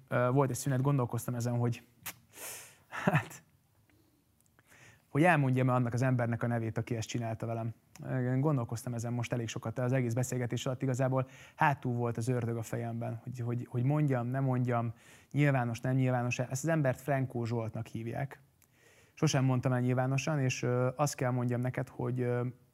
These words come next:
teljes mértékben egyetértek veled abban, hogy, ö, ha nem mondjuk ki a nevet, és nem nevesítjük ezeket a, mm,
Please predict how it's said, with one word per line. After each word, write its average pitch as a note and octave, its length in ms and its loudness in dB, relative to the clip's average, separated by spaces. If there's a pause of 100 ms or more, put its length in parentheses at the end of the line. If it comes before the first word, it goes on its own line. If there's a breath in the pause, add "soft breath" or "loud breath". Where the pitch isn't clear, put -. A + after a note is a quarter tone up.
teljes C#3+ 240 0
mértékben B2 380 -2
egyetértek A#2 500 -2
veled A#2+ 180 -2
abban, A#2 340 0
hogy, A#2+ 260 -2
ö, A#2+ 120 0 (440 loud breath)
ha C#3 100 0
nem C#3+ 140 4
mondjuk A#2+ 320 0
ki - 100 -6
a A#2 40 0
nevet, A#2+ 380 -2 (520 soft breath)
és A#2 120 -10
nem B2+ 160 2
nevesítjük B2 580 0
ezeket A#2+ 340 -4
a, A#2+ 300 0 (300)
mm, A#2+ 280 -4